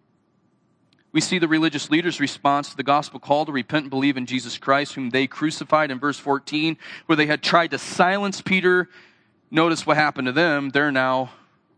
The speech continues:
silenced. God has a sense of irony, doesn't he? They're trying to silence Peter and they have nothing to say. They have no words.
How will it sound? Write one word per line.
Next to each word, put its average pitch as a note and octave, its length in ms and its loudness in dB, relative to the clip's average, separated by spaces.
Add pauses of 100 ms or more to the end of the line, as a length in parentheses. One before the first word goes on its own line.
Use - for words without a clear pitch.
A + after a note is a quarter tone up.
(680)
silenced. G#2 720 -4 (1040)
God C#3+ 200 2
has C3+ 140 -4
a B2+ 40 -6
sense C#3 280 -6
of B2 100 -4
irony, B2+ 400 0
doesn't G2 300 -6
he? F3 100 -4
They're C3 140 -2
trying D#3 240 0
to C3+ 60 -6
silence D#3+ 440 -2
Peter F#3+ 300 0
and C#3 100 -2
they C#3+ 120 0
have C#3 200 -2
nothing A#2+ 340 -6
to G2+ 300 -10 (240)
say. D#2 360 -14 (960)
They D#3 80 0
have F3 80 2
no E3 100 0
words. C#3 800 -2